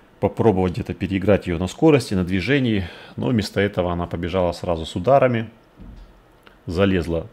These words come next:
к Андерсон в клинч, завалила её на себя. Несмотря на то, что в конце первого раунда она смогла её свипнуть, но свипнула таким образом, что залезла к Андерсон в треугольник и проиграла ей сабмишеном. Что, конечно,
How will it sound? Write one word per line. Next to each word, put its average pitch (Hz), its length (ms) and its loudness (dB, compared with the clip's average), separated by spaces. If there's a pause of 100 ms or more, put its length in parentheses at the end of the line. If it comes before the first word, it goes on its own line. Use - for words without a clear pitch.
(140)
к - 80 -12
Андерсон 82 420 -4
в - 60 -14
клинч, 143 400 -2 (480)
завалила 92 540 0
её 82 180 0
на 85 80 -4
себя. 127 460 0 (800)
Несмотря 101 420 0
на 92 60 2
то, 92 140 -2
что - 160 -12
в - 40 -16
конце 95 300 -4
первого 90 320 0
раунда 85 240 0
она 82 120 -4
смогла 85 380 -2
её 80 140 -2
свипнуть, 143 500 -2 (640)
но 120 160 -4
свипнула 113 460 0
таким - 260 -6
образом, 95 300 -4
что 92 300 -4
залезла 87 420 0
к - 80 -10
Андерсон 85 340 -4
в - 40 -16
треугольник 80 580 -6
и - 20 -12
проиграла 87 480 0
ей 82 140 -2
сабмишеном. 95 640 -6 (1400)
Что, 127 220 2
конечно, 113 580 4